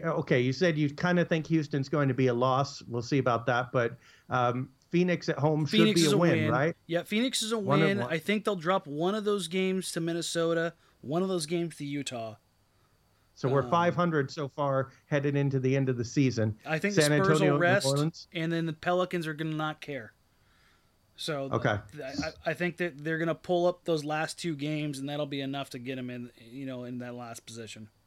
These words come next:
Speaker 1: So something like five and three. Uh, the Nuggets,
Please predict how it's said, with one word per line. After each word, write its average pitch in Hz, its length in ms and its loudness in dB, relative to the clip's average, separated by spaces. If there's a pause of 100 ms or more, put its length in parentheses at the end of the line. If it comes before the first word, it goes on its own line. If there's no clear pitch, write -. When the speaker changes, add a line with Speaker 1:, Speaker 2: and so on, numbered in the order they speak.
(600)
Speaker 1:
So 135 100 4
something 147 260 2
like 123 200 0
five 131 320 0
and 113 120 -6
three. 110 360 -4 (400)
Uh, 131 180 2
the 139 160 2
Nuggets, 147 720 -2